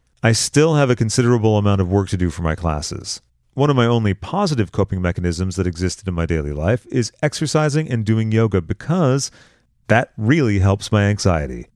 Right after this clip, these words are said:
and I, I just don't have the physical capability to do that right now.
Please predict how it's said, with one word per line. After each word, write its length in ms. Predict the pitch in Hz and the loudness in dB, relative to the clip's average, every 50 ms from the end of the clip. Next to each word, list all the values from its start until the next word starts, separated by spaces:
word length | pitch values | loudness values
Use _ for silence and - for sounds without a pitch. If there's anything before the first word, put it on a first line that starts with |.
| _ _ - | _ _ 0
and 180 | 120 127 123 | 2 4 4
I, 160 | 123 127 123 | 4 2 2
I 40 | 120 110 | 2 0
just 160 | 123 113 - | 0 0 2
don't 140 | 123 113 110 | 2 2 2
have 120 | 113 104 | 2 2
the 60 | 104 | 2
physical 320 | - 110 104 90 95 101 92 | 0 0 0 2 2 0 0
capability 600 | - 95 - - 82 95 123 151 139 113 113 113 | 0 -2 -4 -2 0 2 2 2 2 2 2 0
to 80 | 117 | 0
do 140 | 107 139 165 | 0 0 0
that 180 | 135 98 78 78 | 0 0 -2 -2
right 200 | 69 67 69 71 | -6 -8 -8 -8
now. 380 | 71 69 62 - - - _ | -10 -10 -10 -12 -14 -16 _